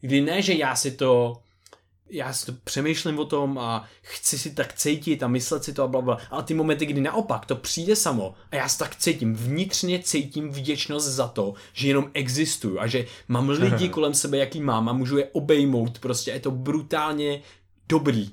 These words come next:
Speaker 2: Jo.
Speaker 1: A je to úplně jako, že, ah, <laughs> jako nic jiného nepotřebuju, that's it.
Speaker 2: A víš, co mi přijde hustý? Třeba prostě potom, co to jde spát, tak upadáš do nějakého stavu prostě nevědomí,
Speaker 1: Mhm.
Speaker 2: kde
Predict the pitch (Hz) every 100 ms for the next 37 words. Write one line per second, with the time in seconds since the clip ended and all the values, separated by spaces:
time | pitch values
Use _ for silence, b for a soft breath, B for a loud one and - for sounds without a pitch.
0 | - 110 127 139 135 156 147 143 143 147
1 | 143 123 B B B B B - 127 107
2 | 98 101 120 170 175 156 160 165 185 196
3 | 208 220 226 220 214 226 220 175 131 139
4 | 151 151 175 220 - 113 117 123 113 120
5 | 117 117 107 104 170 202 - _ _ _
6 | _ - 113 117 113 110 - 110 110 -
7 | _ _ _ 117 110 110 113 - - -
8 | 117 - - 92 90 - - 117 131 123
9 | 113 107 104 110 104 - 110 110 104 104
10 | 104 - 110 98 98 98 98 127 131 98